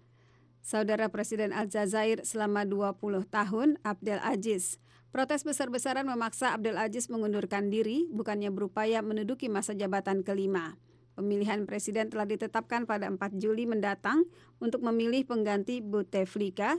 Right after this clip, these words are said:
tetapi demonstran menginginkan seluruh anggota pemerintahannya meninggalkan kekuasaan mereka. Said Bouteflika secara khusus menjadi fokus kemarahan demonstran.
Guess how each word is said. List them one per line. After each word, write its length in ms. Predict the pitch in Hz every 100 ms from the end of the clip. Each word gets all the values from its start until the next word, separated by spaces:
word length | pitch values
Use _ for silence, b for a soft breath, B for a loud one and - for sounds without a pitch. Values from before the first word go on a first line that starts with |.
| 349
tetapi 400 | 320 294 285 285
demonstran 400 | 262 240 233 240
menginginkan 720 | 233 220 220 277 285 247 311 320 B B
seluruh 400 | - 285 285 294
anggota 480 | 269 254 247 247 247
pemerintahannya 880 | 233 226 220 214 202 220 233 226
meninggalkan 720 | 208 208 202 196 226 254 226 185
kekuasaan 800 | 208 185 208 196 196 185 202 202
mereka. 560 | 214 208 208 185 175 B B B B -
Said 320 | - 208 214
Bouteflika 880 | 214 208 208 208 196 214 - 214 247
secara 400 | 277 233 202 196
khusus 400 | 233 220 233 277
menjadi 240 | 240 220
fokus 320 | 202 214 220 208
kemarahan 560 | 220 202 196 - 202
demonstran. 720 | 196 196 214 - 233 190 165